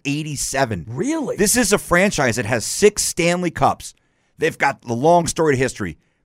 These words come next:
Speaker 1: Messier, Gretzky. But the player was Jari Kurri, which kind of, I, I, I was surprised when I saw that. I was like, "Oh, it's gotta be Gretzky." Four goals in a playoff game. But, I mean, this is a, this is a storied franchise. And you're talking thirty-six years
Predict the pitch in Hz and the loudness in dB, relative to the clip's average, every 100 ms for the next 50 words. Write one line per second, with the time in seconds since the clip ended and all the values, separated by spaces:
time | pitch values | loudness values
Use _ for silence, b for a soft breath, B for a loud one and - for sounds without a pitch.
0 | _ _ - 123 135 143 139 95 78 _ | _ _ -2 2 2 2 0 -2 -4 _
1 | - 147 143 - 113 - b b - - | 0 0 0 -2 -4 -4 b b -14 -6
2 | 165 220 175 90 101 131 190 139 - - | 0 2 2 -2 -2 2 2 0 -4 -2
3 | 156 120 80 - _ - 131 - - 196 | -2 -2 -6 -16 _ -4 -2 -2 0 2
4 | 233 110 - _ _ _ _ - 147 151 | 2 0 -6 _ _ _ _ -2 0 2
5 | - 170 170 123 - 160 - 190 240 143 | 4 4 4 -2 -6 -4 2 4 4 2
6 | 135 185 214 120 135 151 117 - 113 101 | 2 4 4 4 2 4 4 4 2 2
7 | 123 170 - 87 92 - _ _ _ _ | 2 2 0 -10 -12 -14 _ _ _ _
8 | 147 160 156 156 139 110 170 190 120 107 | 0 4 4 2 2 4 6 6 2 0
9 | 135 - _ _ _ _ - 185 208 220 | 0 -2 _ _ _ _ -6 -2 0 0
10 | 165 135 170 196 170 131 - 165 175 175 | 0 0 0 0 0 0 -2 0 2 2
11 | - 160 214 117 85 101 131 175 180 170 | 0 -2 -2 -6 -10 -8 -6 -2 -2 -2
12 | 127 - 151 156 185 190 - - - - | -6 -4 0 0 0 -4 -4 -6 -6 -10
13 | 120 127 147 190 190 | -6 -2 0 -2 -4